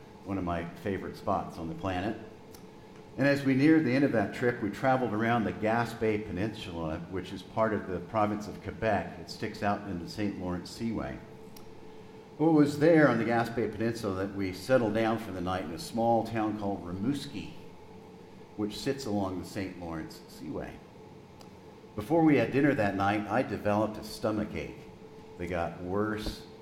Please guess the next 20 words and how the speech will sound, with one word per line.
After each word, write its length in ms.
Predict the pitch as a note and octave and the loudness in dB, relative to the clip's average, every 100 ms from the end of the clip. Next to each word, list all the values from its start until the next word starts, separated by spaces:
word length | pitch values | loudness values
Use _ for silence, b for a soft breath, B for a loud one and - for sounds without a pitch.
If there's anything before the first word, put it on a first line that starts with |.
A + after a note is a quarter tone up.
| - - | -18 -16
and 200 | D2 C#2+ D2+ | -14 -12 -8
worse 640 | E2+ F2+ F#2+ F#2+ - - - - - | -4 -2 -2 -4 -8 -14 -18 -18 -16
and 220 | C2 C2 | -14 -12
worse 540 | D2 E2 E2+ E2 - - - - - | -6 -4 -4 -6 -8 -14 -16 -18 -16
and 240 | B1+ - | -14 -12
worse. 500 | D2+ D2+ - - - - - - - - - - - - - | -8 -6 -8 -12 -14 -16 -18 -18 -18 -18 -18 -20 -20 -14 -4
It 100 | F#2+ | 4
got 200 | C#3 - | 4 4
so 140 | C#3+ | 2
bad, 340 | B2 B2 A#2+ | 4 4 4
in 80 | A2 | 2
fact, 280 | G2+ G2+ - | 0 0 0
that 60 | G2 | -2
my 120 | G2+ | -2
parents 440 | - B2+ B2 B2 - | -2 0 2 0 -4
took 100 | B2 | -4
me 140 | G#2+ | -4
to 60 | G#2 | -4
the 100 | F#2+ | -2
emergency, 480 | F#2 A#2+ A#2 A2+ | 0 0 -2 -6